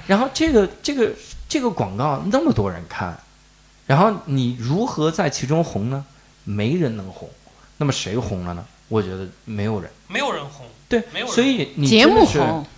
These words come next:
Speaker 2: 你真
Speaker 3: 节目也不红。
Speaker 2: 我
Speaker 4: 节目红，他们才能
Speaker 3: 是这样，我告诉你，我，我，我看透了，我看透了，
Speaker 2: 嗯。
Speaker 3: 是这样。广告主要推广自己的产品，所以他有预算，比如说两个亿，钱给谁呢？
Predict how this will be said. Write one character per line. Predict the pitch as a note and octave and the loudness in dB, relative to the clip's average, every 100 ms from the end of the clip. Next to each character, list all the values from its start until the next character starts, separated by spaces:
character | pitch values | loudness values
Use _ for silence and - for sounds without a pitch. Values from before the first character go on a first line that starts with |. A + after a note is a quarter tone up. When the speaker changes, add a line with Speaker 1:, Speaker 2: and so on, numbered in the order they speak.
| - | -8
Speaker 2:
你 | D3 | -4
真 | E3 | -2
Speaker 3:
节 | A3+ | 0
目 | |
也 | C4+ | -2
不 | F3 - | -4 -8
红。 | - - | -16 -4
Speaker 2:
我 | - | 4
Speaker 4:
节 | B3 | 6
目 | D4 | 6
红， | D#4 G3 F#3 | 4 0 -2
他 | A3 | -2
们 | A3 | -2
才 | G#3+ | -2
能 | F#3+ | -2
Speaker 3:
是 | |
这 | F#3 | 0
样， | G#3 D#3+ | -2 -4
我 | |
告 | D3 G3+ | -4 -4
诉 | D#3 | -4
你， | B2+ B2+ | -12 -14
我， | D3 C#3+ | -14 -6
我， | D3+ D3 | -4 -2
我 | - | -2
看 | - B3+ | 0 -2
透 | - B3+ | 0 -2
了， | D#3 - | -2 -4
我 | B2+ | -10
看 | - - A2 | -4 -2 0
透 | G2+ | -4
了， | F#2 | -6
Speaker 2:
嗯。 | |
Speaker 3:
是 | F2+ E3 | -10 -8
这 | G#3 | -4
样。 | E3 A2+ - - - - - - - - - - - - - - - - - | -4 -6 -12 -20 -20 -20 -10 -10 -10 -12 -16 -18 -20 -18 -18 -18 -20 -20 -12
广 | - C3 | -4 -2
告 | B2 G3+ | 2 2
主 | E3 - A2 A2 G#2+ A2 - - - | 0 -8 -16 -20 -20 -20 -20 -20 -16
要 | D3 C#3 | -12 -10
推 | F#3 | -4
广 | G3+ B2+ | -2 -2
自 | |
己 | C#3+ | -6
的 | D3 | -8
产 | - G#2 C#3+ | -8 -8 -8
品， | - - - | -12 -14 -12
所 | C#3 | -6
以 | C#3+ | -4
他 | D#3+ | -4
有 | C3 | -6
预 | D3 | -10
算， | C#3+ G3 - | -6 -6 -6
比 | - | -10
如 | B2+ | -10
说 | A#2+ D3 | -8 -8
两 | C#3+ G2 | -6 -8
个 | G2+ | -8
亿， | C3+ D#3 - - - - - - - | -12 -14 -18 -20 -20 -20 -20 -20 -10
钱 | - A3+ | -2 0
给 | A#3+ | 0
谁 | A#2+ A2+ A2+ | -4 -8 -8
呢？ | C#3 D3+ | -8 -10